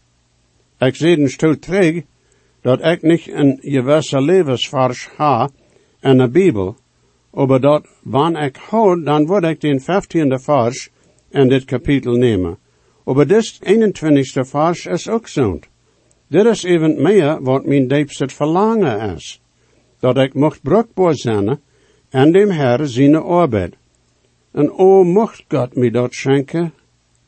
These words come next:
Dit is dan een beeld van verschillende gefeesten. Wann behouden haast, als wie in Jeremia onrechte deed, schickt Gott Jeremia nur dem Tapstrecker, der da ein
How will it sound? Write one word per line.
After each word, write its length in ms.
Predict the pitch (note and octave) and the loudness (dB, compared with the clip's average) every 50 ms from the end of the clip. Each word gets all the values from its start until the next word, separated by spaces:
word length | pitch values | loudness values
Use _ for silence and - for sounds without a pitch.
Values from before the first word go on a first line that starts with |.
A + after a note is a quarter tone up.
| _ _ _ _ _ _ _ | _ _ _ _ _ _ _
Dit 180 | - - A2+ A2 | -4 -2 0 2
is 200 | C3 - - - | 0 0 -2 -2
dan 280 | - C#3+ C#3 C#3+ D#3+ D#3+ | 2 2 4 4 4 4
een 180 | D3+ C#3+ B2+ | 4 2 2
beeld 360 | A#2 C#3+ D3+ F3 G3+ F#3+ _ _ _ _ _ _ _ _ _ | 2 2 2 2 2 0 _ _ _ _ _ _ _ _ _
van 220 | _ - D3+ D3+ | _ 0 0 0
verschillende 540 | C3 - D3 C3+ - E3 E3+ F3 E3 D#3+ D#3 | 0 -2 -4 -2 0 2 2 4 4 2 2
gefeesten. 720 | D3+ D#3+ D3+ - - G3 A3 A3+ G3 - - B2 G2 F2 - _ _ _ _ _ _ _ _ _ _ _ _ _ _ | 2 0 -2 -2 0 0 0 0 0 -2 -4 -6 -6 -6 -8 _ _ _ _ _ _ _ _ _ _ _ _ _ _
Wann 380 | - G#2+ G#2 A#2+ E3 A3 A#3+ A3 | -12 -4 0 2 2 2 2 2
behouden 480 | A#3 G#3+ F#3+ F#3+ F#3 D#3 B2+ B2 B2 | 2 2 2 2 2 2 2 2 0
haast, 460 | A2+ A#2+ A#2 G2+ G2+ C3+ - - - _ | 0 -2 -2 -2 -4 -6 -8 -12 -10 _
als 240 | - C#3 C#3+ C#3 - | -2 -2 -2 -2 -2
wie 180 | C3+ D3 D#3+ D3+ | -2 -2 -2 0
in 280 | D3 D3 C#3 B2+ A#2+ | 0 0 0 -2 0
Jeremia 720 | A2+ C3+ C#3 C3 C#3 C#3+ E3 G3 G#3+ F3 A#2 G2 F2+ G2+ - _ _ _ _ _ _ _ _ | -2 -2 0 0 0 0 0 2 2 2 2 0 -2 -8 -12 _ _ _ _ _ _ _ _
onrechte 720 | - C3+ C3+ B2+ B2+ B2+ D#3+ F#3+ G3 - - - A2+ G#2 | 0 2 4 4 4 2 2 0 0 -2 -4 -6 -4 -2
deed, 340 | G2+ G#2 A2 C3 D#3+ E3 - _ _ _ _ _ _ _ _ _ - | -2 -2 -2 -2 -2 -6 -10 _ _ _ _ _ _ _ _ _ -18
schickt 420 | - - D3 F3 G#3+ A3 - _ | -8 -2 -2 0 0 -2 -4 _
Gott 300 | - D3+ C3+ D3 D3 - | 0 0 2 0 0 -2
Jeremia 720 | C3 B2 C3 B2 C3 B2+ B2 C#3+ G3 G3+ D3+ G#2+ G#2+ C3+ C3+ _ _ _ _ _ _ | -2 0 0 0 2 2 2 4 4 4 2 2 0 -2 -4 _ _ _ _ _ _
nur 160 | - C3+ C3+ C3 | 0 0 2 2
dem 240 | C#3 C#3+ C3+ C3 | 2 2 0 -2
Tapstrecker, 800 | - - F#3 G#3+ G#3 - - - - B2 A#2 A2 - B2+ D3 F3+ - _ _ _ _ _ _ _ _ - | -4 -4 -2 -2 -2 -4 -10 -8 -4 -2 -2 -2 -2 -2 -4 -4 -6 _ _ _ _ _ _ _ _ -4
der 220 | - B2+ C3 C3 | 0 0 2 2
da 340 | A#2+ B2+ C3 C#3 C#3+ D3+ D#3 | 2 2 2 4 2 2 0
ein 240 | - - D3 C#3+ | -2 0 0 2